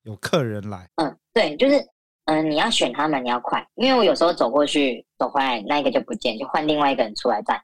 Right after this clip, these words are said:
Speaker 1: 哦，可是你这样子，你这样子只差你没有拿个笔记本在做记录嘞，因为你已经在那边做田野调查，整整做，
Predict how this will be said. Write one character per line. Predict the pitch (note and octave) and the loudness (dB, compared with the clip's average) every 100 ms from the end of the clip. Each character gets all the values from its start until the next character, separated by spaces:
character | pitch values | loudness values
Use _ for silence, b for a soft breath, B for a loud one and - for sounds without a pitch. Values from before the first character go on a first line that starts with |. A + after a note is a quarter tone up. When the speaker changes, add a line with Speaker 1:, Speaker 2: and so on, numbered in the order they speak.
| - | -12
Speaker 1:
哦， | G#2+ A#2+ C3+ D3+ D#3 D#3 D3+ D3+ C#3 C3 A2 _ | -10 -8 -6 -6 -6 -6 -6 -6 -6 -8 -12 _
可 | A2+ | -6
是 | F#3+ F#3+ D#3+ - | -2 0 -2 -10
你 | B2+ | -10
这 | A#2 G3 | -2 0
样 | D3+ | 0
子， | B2 - | -4 -10
你 | A2+ A2+ | -14 -6
这 | G3+ | -2
样 | F#3+ | -2
子 | C3+ A2 | -4 -12
只 | - G2+ | -10 -8
差 | - C#3 | -2 -2
你 | C3+ | -2
没 | G#2+ | -4
有 | C3+ | -4
拿 | A2+ G2 | -6 -8
个 | G#2+ | -10
笔 | - F#2 | -10 -12
记 | - A#2+ | -8 -8
本 | G#2 | -8
在 | G2 A2 | -8 -8
做 | A2+ G#2 | -8 -10
记 | - G#2 | -8 -8
录 | G2+ F#2 | -8 -12
嘞， | F#2+ - | -16 -10
因 | C3 | -6
为 | D3+ | -4
你 | B2+ | -4
已 | |
经 | G#2+ A#2+ | -6 -4
在 | C3+ B2+ | -2 -2
那 | |
边 | A#2+ B2 B2+ | -2 -4 -2
做 | C3 | -4
田 | - A#2 | -4 -6
野 | A2+ G2+ | -4 -6
调 | - A2 | -4 -4
查， | G2+ - F2 | -6 -14 -10
整 | B2+ C3 | -6 -6
整 | B2+ A#2 | -6 -4
做， | E3 D3 | -2 0